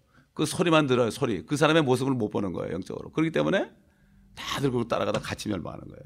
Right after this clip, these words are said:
그 성경 말씀은 이렇게 우리에게 정확하게, 어, 말씀을 해준 것을 우리가, 아, 알 수가 있습니다. 자, 다시 본문 들어가서요.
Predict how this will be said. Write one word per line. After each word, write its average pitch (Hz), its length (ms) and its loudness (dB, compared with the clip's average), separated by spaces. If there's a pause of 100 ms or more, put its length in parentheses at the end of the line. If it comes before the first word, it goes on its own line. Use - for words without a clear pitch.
(1400)
그 - 100 -6
성경 170 320 2
말씀은 165 360 0
이렇게 151 580 2 (320)
우리에게 131 260 0
정확하게, 120 680 0 (320)
어, 92 140 -8
말씀을 104 360 -2
해준 92 180 -2
것을 87 200 -6
우리가, 113 420 0 (360)
아, - 280 -16
알 90 140 -2
수가 - 180 -6
있습니다. 82 540 -2 (520)
자, 90 200 -6
다시 139 200 -2
본문 147 280 2
들어가서요. 120 600 4